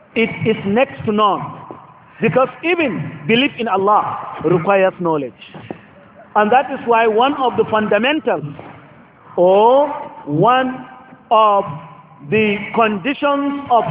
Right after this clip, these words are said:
La ilaha illallah, according to scholars, is knowledge.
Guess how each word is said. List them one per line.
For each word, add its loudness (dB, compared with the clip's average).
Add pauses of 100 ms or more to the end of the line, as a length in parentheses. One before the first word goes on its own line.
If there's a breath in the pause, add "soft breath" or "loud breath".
La 4
ilaha 2 (100)
illallah, 4 (460)
according 2
to -4 (100)
scholars, 0 (600)
is 2 (340)
knowledge. 0